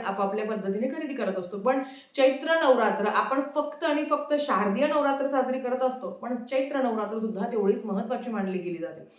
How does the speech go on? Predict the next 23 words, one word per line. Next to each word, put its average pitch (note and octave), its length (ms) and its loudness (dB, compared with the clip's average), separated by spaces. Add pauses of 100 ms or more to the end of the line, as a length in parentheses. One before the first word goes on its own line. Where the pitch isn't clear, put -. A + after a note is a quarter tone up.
(440)
कारण G#3+ 200 2
आपलं B3 360 0
कुळाचार, B3 540 4
कुळधर्म B3 540 4
सुद्धा G3 380 -2 (340)
ह्या B3+ 260 0
महिन्यात A#3 400 4 (160)
केले G#3+ 220 4
जातात. F#3 360 0 (380)
त्याच्याबद्दलची A#3+ 760 2
माहिती B3+ 540 2
आपण A#3+ 300 0
नंतर A3 320 6
बघूया. E3 400 0 (460)
आता D#4+ 460 4
आपण G#3+ 200 2 (280)
महिलांनी C4 600 4
आपल्या B3 380 0
घरात A#3+ 420 4 (180)
काय G#3+ 140 2
बदल G#3 320 2
करायचे F3 400 0
आहे, F3 160 -2